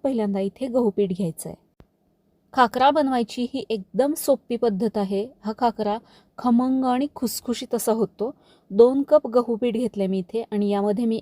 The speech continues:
एक मोठा चमचा बेसन घातलंय. म्हणजे ह्या चमच्याने मी एक चमचा बेसन घेतलंय, ते मी दाखवायचं विसरले. आता यामध्ये चवीनुसार मीठ घालायचं आहे. अर्धा टीस्पून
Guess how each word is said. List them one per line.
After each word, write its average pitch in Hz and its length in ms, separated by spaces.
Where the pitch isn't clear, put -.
एक 240 160
मोठा 240 440
चमचा 240 420
बेसन 220 400
घातलंय. 185 380
म्हणजे 196 240
ह्या 214 160
चमच्याने 220 420
मी 233 80
एक - 220
चमचा 214 260
बेसन 214 380
घेतलंय, 208 340
ते 214 60
मी 233 120
दाखवायचं 220 580
विसरले. 175 520
आता - 140
यामध्ये 247 520
चवीनुसार 262 600
मीठ 247 280
घालायचं 175 480
आहे. - 100
अर्धा 220 280
टीस्पून 269 600